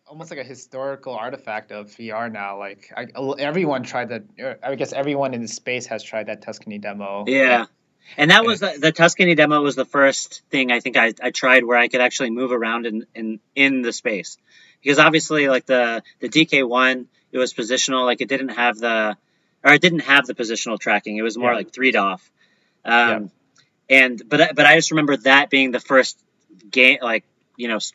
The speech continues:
Speaker 2: piece of software that I played where I could, I could actually move around with the keys. And I just was, like, mind blown all of a sudden. Like,
Speaker 1: <laughs>
Speaker 2: instead of just looking around, now I could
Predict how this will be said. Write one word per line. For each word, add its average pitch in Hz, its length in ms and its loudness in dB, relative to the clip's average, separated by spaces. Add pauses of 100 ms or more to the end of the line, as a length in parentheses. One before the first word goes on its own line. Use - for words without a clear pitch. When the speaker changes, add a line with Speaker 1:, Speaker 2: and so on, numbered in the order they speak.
(140)
Speaker 2:
piece 156 200 -2
of 127 80 -4
software 135 420 4
that 117 120 2
I 110 80 4
played 117 420 4 (220)
where 127 100 4
I 127 180 8
could, 131 300 2
I 131 140 4
could 135 100 -2
actually 135 300 4
move 127 220 -2
around 120 420 4
with 117 220 -4
the 110 80 -12
keys. 104 520 -2 (580)
And 131 120 0
I 135 100 8
just 139 200 -2
was, 127 120 -4
like, 117 160 0
mind 127 360 6
blown 104 340 -4
all 110 180 -4
of 107 80 -2
a 110 40 -4
sudden. 120 260 -8
Like, 104 200 -2 (240)
Speaker 1:
<laughs> 123 200 -6
Speaker 2:
instead 156 260 4
of 156 100 6
just 151 200 0
looking 147 260 0
around, 120 480 4
now 123 200 4
I 147 100 2
could - 260 -4